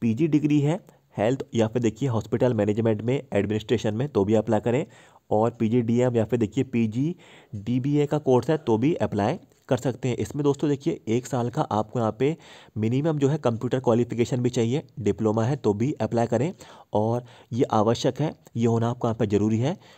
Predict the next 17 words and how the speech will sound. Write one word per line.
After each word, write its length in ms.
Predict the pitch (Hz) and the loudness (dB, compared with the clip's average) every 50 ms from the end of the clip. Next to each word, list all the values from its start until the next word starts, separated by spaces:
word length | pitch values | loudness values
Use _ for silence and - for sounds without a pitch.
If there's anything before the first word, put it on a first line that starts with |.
| - _ - | -20 _ -12
दो 220 | 104 101 123 143 156 | 0 4 4 4 4
साल 240 | - 165 156 160 | 2 0 -2 0
का 120 | 165 185 170 | 0 -2 -4
कार्य 300 | - - 110 120 170 - - | -2 0 0 0 0 -2 -2
अनुभव 320 | 123 131 127 143 143 127 | -2 -2 0 0 0 0
रखते 240 | 131 127 127 - 127 | -2 -4 -2 -2 -4
हैं 160 | 143 160 - - _ | -4 -4 -6 -8 _
इसी 220 | 110 104 - 151 160 | -6 -2 0 0 0
फील्ड 260 | 156 165 156 143 143 | 2 2 2 2 2
में 200 | 139 147 175 - - _ _ _ _ _ - | 0 -2 -4 -4 -8 _ _ _ _ _ 2
तो 120 | 131 113 | 2 4
भी 180 | 107 147 190 - - - | 4 2 0 0 -2 0
आप 200 | 110 110 - - | 0 0 2 0
लोग 120 | 120 110 | 0 2
यहाँ 120 | 113 110 110 | 2 0 0
पे 100 | - - | -2 -2
अप्लाई 420 | - 107 95 - 101 92 104 151 | -2 -2 0 0 0 0 0 0